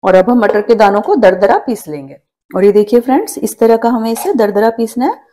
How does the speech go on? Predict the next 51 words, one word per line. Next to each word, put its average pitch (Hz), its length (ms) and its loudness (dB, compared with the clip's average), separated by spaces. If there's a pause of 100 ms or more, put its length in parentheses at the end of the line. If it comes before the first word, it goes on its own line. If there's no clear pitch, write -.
(200)
बहुत 202 200 4
बारीक 220 360 2
हमें 233 120 -2
मटर 202 260 0
को 370 180 -2
नहीं 254 240 2
करना 139 320 -2
है। 143 100 -12 (800)
और 277 120 2
अब 190 120 2
हम 220 120 0
इसे 240 200 -2
एक 285 140 -6
bowl 196 180 4
में 294 120 0
निकाल 294 320 0
लेंगे 139 340 -2 (880)
और - 120 0
इसे 208 180 0
हम 277 220 0
एक 247 140 0
side 185 320 0
पर 370 100 0
रख 247 140 2
देंगे। 139 360 -2 (960)
इसके 214 240 0
साथ 214 300 2
ही 262 60 0
हम 233 180 2
इसके 208 260 0
लिए 247 180 0
एक 233 240 -4
मसाला 190 400 2
तैयार 165 300 2
करेंगे। 147 460 0 (380)
इसके 190 200 -2
लिए 190 140 4
मैंने 202 260 0
चार 214 300 0
हरी 180 220 2
मिर्च, 233 440 -2 (320)
दो 185 220 4
इंच 196 180 2
अदरक 175 300 2
का 196 80 4
टुकड़ा, 202 400 -2 (680)
दस 180 220 2
बारह 185 220 6
लहसुन 185 380 2
की 214 120 -4
कली, 214 340 0